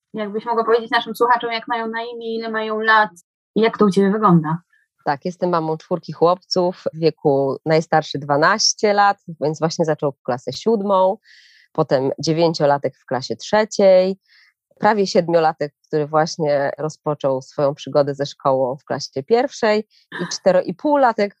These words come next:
Speaker 2: który został w przedszkolu <laughs> jako ostatni.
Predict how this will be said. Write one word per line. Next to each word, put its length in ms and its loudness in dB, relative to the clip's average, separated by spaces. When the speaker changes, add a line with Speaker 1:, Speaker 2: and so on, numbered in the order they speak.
Speaker 2:
który 200 -4
został 360 0
w 60 -18
przedszkolu 680 -2
<laughs> 220 -4
jako 340 -4
ostatni. 500 0